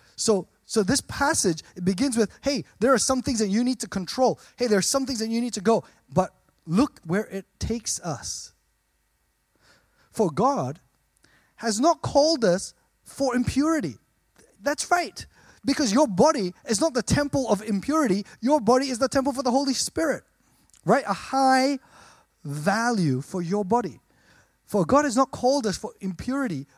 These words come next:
but in holiness. Therefore, whoever disregards this disregards not man,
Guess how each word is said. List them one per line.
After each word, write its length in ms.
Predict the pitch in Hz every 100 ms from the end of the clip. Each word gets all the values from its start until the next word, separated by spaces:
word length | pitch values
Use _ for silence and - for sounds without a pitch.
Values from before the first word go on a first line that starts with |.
| _
but 540 | 135 117 208 233 - -
in 260 | 190 196 226
holiness. 1040 | 214 - - 208 226 220 180 127 117 - - - -
Therefore, 960 | 135 131 190 277 285 - 160 131 160 233 - - -
whoever 500 | 202 208 214 254 294
disregards 760 | 240 254 - 190 185 226 247 180
this 180 | 147 143
disregards 560 | 196 - 190 185 170
not 180 | 180 190
man, 500 | 220 302 214 160